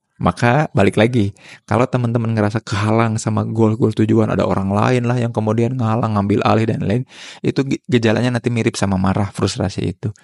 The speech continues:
Cara mengatasinya pun sama. Gimana? Set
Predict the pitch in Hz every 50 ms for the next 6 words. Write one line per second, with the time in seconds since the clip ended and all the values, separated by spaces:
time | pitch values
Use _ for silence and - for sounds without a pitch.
0 | - - - _ - - 92 98 - 104 107 107 98 98 95 - - 98 - 92
1 | 92 92 90 90 - 123 139 151 151 - - 107 117 104 98 95 85 - - -
2 | 117 127 139 165 175 175 180 196 - _ _ _ _ _ _ _ _ _ - -
3 | - 123 127 -